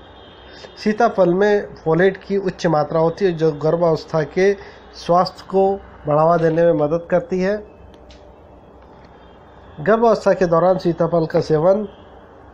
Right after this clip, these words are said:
गर्भ स्त्राव की संभावनाओं को कम करता है। गठिया में बहुत लाभकारी है। दोस्तों, अनुसंधान से पता चलता है कि सीताफल की पत्तियों का काढ़ा रोमेटिक गठिया में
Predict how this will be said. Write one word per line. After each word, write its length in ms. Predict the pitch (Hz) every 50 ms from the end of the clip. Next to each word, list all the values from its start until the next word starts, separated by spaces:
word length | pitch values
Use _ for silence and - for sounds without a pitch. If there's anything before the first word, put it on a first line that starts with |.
| - - - - - - - - - - - - - - - - - - - - - - -
गर्भ 260 | 135 170 202 202 185 175
स्त्राव 340 | 170 - - 170 170 175 170
की 160 | 170 - 180
संभावनाओं 500 | - - 151 147 147 147 151 160 165 -
को 140 | - 160 143
कम 200 | - - 131 131 131
करता 360 | - 143 143 - - 156 151
है। 200 | 160 165 170 180 - - - - - - - - - - - - - - 151
गठिया 380 | 156 185 190 190 - 240 254
में 180 | 233 226 196 156
बहुत 300 | 131 - 160 190 - 147
लाभकारी 460 | 135 127 - - - 117 110 120 117
है। 80 | 117 107
दोस्तों, 400 | 113 113 113 - - 185 190 185 175 - - - - - - - - - - - -
अनुसंधान 640 | 147 151 156 151 - 156 151 147 139 135 139 147 147
से 140 | 143 - 139
पता 240 | - - 127 131 127
चलता 400 | 127 - 127 120 127 - 147 143
है 300 | 139 147 165 185 196 190 - - - - - - - - - - - - - - - - - -
कि 180 | - 240 226 175 135 -
सीताफल 540 | - - 180 170 - 190 175 170 175 165 165
की 140 | - 175 165
पत्तियों 500 | - - 151 143 - - - 147 147 143 139
का 240 | - - 175 185 180
काढ़ा 520 | 180 - 156 147 147 147 147 165 175 185 190 190 - - - - - - - -
रोमेटिक 680 | 143 143 147 147 160 165 156 160 - - 214 214 - - - - - - - - - - - - - - -
गठिया 440 | 147 151 143 - 185 190 185 185 180
में 440 | 165 156 160 175 185 190 190 180